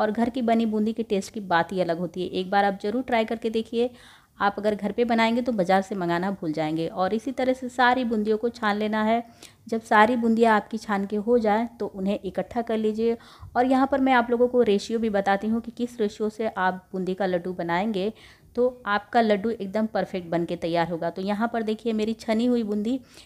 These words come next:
ये केसरी रंग जो डाल के मैंने बनाया था फूड कलर, केसरी रंग का इस्तेमाल किया था, एक कप तैयार हुई है। और बिल्कुल उसी तरह से मैंने यहाँ पीला रंग डालकर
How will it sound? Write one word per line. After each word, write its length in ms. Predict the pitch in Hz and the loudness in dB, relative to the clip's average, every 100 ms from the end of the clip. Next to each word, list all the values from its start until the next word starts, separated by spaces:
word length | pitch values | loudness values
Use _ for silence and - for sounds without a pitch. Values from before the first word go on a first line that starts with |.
| - | -6
ये 180 | 196 226 | 2 2
केसरी 420 | 226 208 208 220 | 4 0 2 0
रंग 260 | 220 220 214 - - | 2 2 2 -4 -16
जो 300 | - 175 202 | -14 -2 2
डाल 200 | 202 190 | 4 4
के 120 | 196 | 2
मैंने 240 | 202 196 196 | -2 0 2
बनाया 320 | 180 180 190 | 2 2 2
था 160 | 190 233 | -2 -8
फूड 240 | - 185 | -6 -8
कलर, 280 | - 180 220 | -4 -2 -2
केसरी 340 | 226 196 220 | -2 -6 -2
रंग 120 | 233 226 | -2 0
का 80 | |
इस्तेमाल 340 | 226 226 220 214 | -2 -2 -2 -2
किया 160 | 220 | -2
था, 140 | 220 233 | -2 -2
एक 260 | 226 226 - | -4 -6 -6
कप 140 | 262 | -4
तैयार 300 | 247 247 247 | 0 4 4
हुई 140 | 254 247 | 4 2
है। 160 | 254 262 - - - - | 2 -2 -10 -20 -8 2
और 220 | 247 262 - - _ | 4 4 -4 -20 _
बिल्कुल 360 | 226 269 269 285 | 0 2 4 2
उसी 180 | 262 262 | 2 2
तरह 180 | 262 247 | 2 2
से 140 | 254 | 2
मैंने 220 | 247 233 240 | 2 4 4
यहाँ 320 | 214 233 262 | 4 2 -2
पीला 240 | 226 214 220 | 0 4 4
रंग 200 | 214 214 | 4 4
डालकर 440 | 190 196 240 254 | 4 2 -2 -6